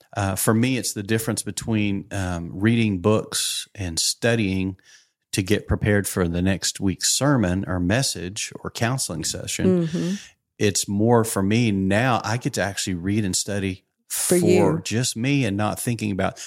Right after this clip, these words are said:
Speaker 1: this is gonna be a series or this is gonna be the next sermon.
Speaker 2: Mm-hmm.
Speaker 1: So it's,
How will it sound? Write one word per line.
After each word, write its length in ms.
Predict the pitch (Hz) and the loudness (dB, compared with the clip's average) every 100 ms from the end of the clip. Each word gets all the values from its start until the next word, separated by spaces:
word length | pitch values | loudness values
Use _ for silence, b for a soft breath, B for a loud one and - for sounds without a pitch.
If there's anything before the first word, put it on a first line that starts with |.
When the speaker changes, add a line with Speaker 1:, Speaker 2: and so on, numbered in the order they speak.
| B | B
Speaker 1:
this 180 | 107 - | -2 -2
is 100 | 110 | -2
gonna 200 | 113 95 | -2 -2
be 140 | 85 | -2
a 60 | 71 | -2
series 720 | - - 123 113 101 101 - | -2 -2 0 0 0 0 -2
or 60 | 92 | -2
this 240 | 135 131 | 0 0
is 80 | 147 | -2
gonna 280 | - 117 98 | -2 -2 0
be 280 | 95 90 92 B B B | 0 -2 -4 B B B
the 100 | 98 | 2
next 340 | 92 95 - | 2 2 0
sermon. 440 | - 139 147 110 - | 0 2 2 0 2
Speaker 2:
Mm-hmm. 360 | 165 160 156 | 2 2 2
Speaker 1:
So 240 | - 107 - | 2 2 2
it's, 400 | 110 104 - | 0 0 -2